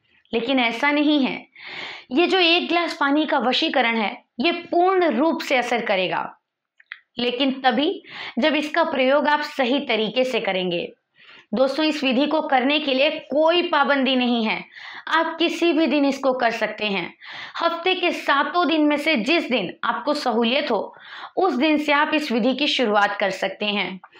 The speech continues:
और किसी को अपना बना सकते हैं। तो आपको करना क्या है, आइए देखते हैं। किसी व्यक्ति को वश में करने के लिए जो मंत्र आपको मैं बता रही हूँ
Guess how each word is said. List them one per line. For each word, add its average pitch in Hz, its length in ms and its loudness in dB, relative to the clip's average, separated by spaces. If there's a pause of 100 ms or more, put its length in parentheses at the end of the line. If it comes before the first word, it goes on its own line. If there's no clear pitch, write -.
(240)
और 220 160 -2
किसी 269 300 -2
को 302 120 0
अपना 254 560 -2
बना 202 260 2
सकते 208 320 -4
हैं। 202 260 -4 (720)
तो 269 60 2
आपको 254 360 2
करना 277 340 2
क्या 247 200 2
है, 196 180 0 (340)
आइए 311 240 0
देखते 233 360 0
हैं। 180 240 -4 (720)
किसी 370 260 0
व्यक्ति 311 380 0
को 359 180 2
वश 269 280 0
में 320 140 0
करने 226 300 0
के 220 120 -4
लिए 233 200 0
जो 226 260 0
मंत्र 277 360 2
आपको 254 400 0
मैं 285 200 0
बता 226 300 0
रही 240 280 0
हूँ 208 200 -2